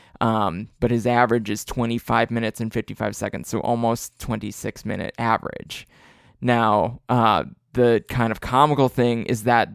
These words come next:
at the, I guess, bottom of the total match length rankings is Toru Yano with twenty-five minutes and four seconds of total match time. So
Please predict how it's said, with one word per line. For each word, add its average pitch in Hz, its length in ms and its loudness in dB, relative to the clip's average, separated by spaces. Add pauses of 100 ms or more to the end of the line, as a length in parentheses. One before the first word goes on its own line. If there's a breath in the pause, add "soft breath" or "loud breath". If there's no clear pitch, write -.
(200)
at - 300 -2
the, 110 400 -2 (380)
I 123 100 0
guess, 110 180 -2
bottom 117 720 4
of 120 160 0
the 123 100 2
total 123 280 2
match 120 360 0
length 117 440 -6 (280 soft breath)
rankings 120 680 -2
is - 160 -4
Toru 101 300 -2
Yano 113 480 2 (340 soft breath)
with - 280 -4
twenty-five 110 640 -2
minutes 107 400 -4
and 110 100 -12
four 123 240 0
seconds 113 380 -6
of - 160 -12
total 127 340 0
match 110 320 -6
time. - 240 -8
So - 240 0